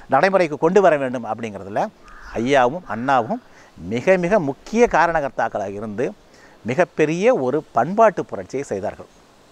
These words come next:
இப்ப அதுக்கு பிறகு பாத்தீங்கன்னா, நிறைய திருமணங்கள்,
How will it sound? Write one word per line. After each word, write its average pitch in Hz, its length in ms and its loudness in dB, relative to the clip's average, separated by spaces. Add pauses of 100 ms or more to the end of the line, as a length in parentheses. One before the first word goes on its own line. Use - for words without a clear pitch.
(560)
இப்ப 123 200 2
அதுக்கு 110 220 -2
பிறகு 139 260 0
பாத்தீங்கன்னா, 117 400 -6
நிறைய 185 300 2
திருமணங்கள், 120 400 0